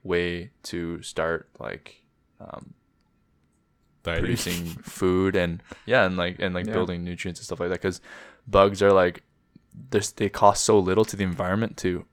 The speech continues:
Speaker 1: to
Speaker 2: Yeah.
Speaker 1: produce, and they are so, like, high in nutrients.
Speaker 2: Yeah.
Speaker 3: They're just
Speaker 1: But I would
Speaker 3: gross,
Speaker 1: never
Speaker 3: though.
Speaker 1: eat it, sorry. <laughs>
Speaker 3: Yeah.
Speaker 2: I'd eat it if I have to, kind of thing.
Speaker 1: Yeah.
Speaker 3: It's also good for the environment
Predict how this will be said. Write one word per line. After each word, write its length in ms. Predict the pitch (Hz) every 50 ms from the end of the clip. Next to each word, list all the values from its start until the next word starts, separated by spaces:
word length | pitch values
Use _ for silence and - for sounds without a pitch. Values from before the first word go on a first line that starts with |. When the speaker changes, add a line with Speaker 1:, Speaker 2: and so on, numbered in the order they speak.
| _ _ _
Speaker 1:
to 160 | - - 95 92
Speaker 2:
Yeah. 380 | 82 78 73 71 73 71 71 73 - - - _ _ _ _
Speaker 1:
produce, 540 | - 117 101 101 104 143 175 - - - - -
and 280 | 101 101 101 98 98
they 160 | 98 101 98 98
are 160 | 95 95 95
so, 260 | - - 98 95 98
like, 400 | 101 98 95 87 85 87 - - -
high 680 | - - - 95 90 90 87 87 90 90 90 90 - - -
in 320 | 92 92 90 87 87 87 98
nutrients. 580 | 101 95 98 - - 117 143 165 - - - _ _ _ _ _ _ _ _ _ _ _ _
Speaker 2:
Yeah. 200 | 85 85 90 101 98 - _ _ _ _ _ _ _ _ _ _ -
Speaker 3:
They're 120 | - 101
just 180 | 101 - - -
Speaker 1:
But 100 | - -
I 80 | - 101
would 100 | 104 95
Speaker 3:
gross, 0 |
Speaker 1:
never 120 | 87 82
Speaker 3:
though. 60 | -
Speaker 1:
eat 80 | 50 -
it, 60 | -
sorry. 240 | - - - - - - - - - 151 - - 147 - - 147 147 - _
<laughs> 100 | - - -
Speaker 3:
Yeah. 280 | 92 92 90 87 - - - _ _ _ _ _ _ _ _ _ _ _ - _ -
Speaker 2:
I'd 140 | 98 98 101
eat 60 | 87
it 40 | 80
if 100 | 76 -
I 60 | 73
have 260 | - - 71 76 - -
to, 160 | - - 90 - - _
kind 100 | - -
of 80 | - -
thing. 100 | - - _ -
Speaker 1:
Yeah. 180 | - 76 73 - -
Speaker 3:
It's 120 | - 107 -
also 200 | 143 139 139 151
good 300 | 143 - - 123 120 117
for 120 | - -
the 100 | 107 101
environment 500 | 104 98 92 87 85 - - - - -